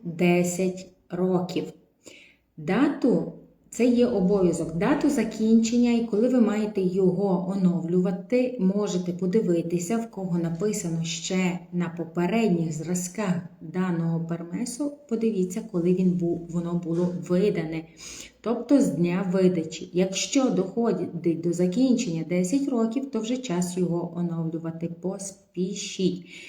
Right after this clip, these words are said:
бо в даному випадку потрібно його оновлювати шістдесят днів до закінчення терміну, тобто подати документи на його оновлення. Це є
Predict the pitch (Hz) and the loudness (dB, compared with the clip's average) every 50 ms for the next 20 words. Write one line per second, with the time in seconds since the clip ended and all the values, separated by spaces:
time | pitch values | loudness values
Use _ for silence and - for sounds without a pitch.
0 | - _ _ - 180 170 - 190 180 180 175 170 165 165 160 160 - 170 160 - | -20 _ _ -4 -4 -2 0 2 4 4 4 4 2 0 0 -2 -2 -2 -4 -4
1 | 180 190 - - - 311 330 320 - - - - _ - 185 180 - 202 208 185 | -6 -12 -10 -4 -2 -2 -2 -2 -4 -12 -18 -16 _ -8 -6 -4 -2 0 2 4
2 | 180 175 175 165 170 170 160 170 170 156 - - 214 240 220 - - - 151 156 | 4 4 4 2 0 -2 -2 -4 -4 -4 -2 2 2 4 4 2 0 -2 -4 -2
3 | 175 185 196 185 - 240 240 233 233 - - - 196 180 170 175 170 175 175 - | -2 -2 -2 -2 0 2 2 2 0 -4 -4 0 2 2 2 2 0 0 -2 -2
4 | - 190 165 160 156 151 - - - _ - 175 170 175 202 247 294 285 - - | -4 -4 -4 -4 -6 -8 -12 -14 -12 _ -4 -2 2 2 4 4 4 2 0 -6
5 | - - - - 185 175 180 170 180 214 - - - - 175 - - 165 165 165 | -10 -12 -6 -2 0 2 2 2 0 0 -4 -6 -6 -6 -6 -4 -4 -4 -2 -2
6 | 165 - - 175 165 - - 160 156 151 160 165 165 175 180 175 294 285 - 302 | -4 -4 -4 -6 -6 -4 -4 -4 -4 -4 -4 -2 -2 -4 -2 -4 -4 -4 -2 -4
7 | 285 - - 190 180 170 156 160 170 - 202 175 170 165 165 165 160 160 160 170 | -2 0 0 0 0 0 -4 -6 -4 -2 -2 0 0 -2 -4 -6 -6 -6 -6 -6
8 | 180 180 170 160 147 - 151 147 151 147 - - 165 156 156 165 170 - 170 165 | -6 -4 -4 -4 -4 -6 -8 -10 -12 -12 -10 -8 -8 -6 -6 -8 -12 -12 -12 -8
9 | - - - 170 - - - - - - - - - - 233 233 240 240 240 | -8 -8 -8 -10 -14 -16 -18 -18 -16 -16 -18 -16 -8 -2 0 0 0 0 -2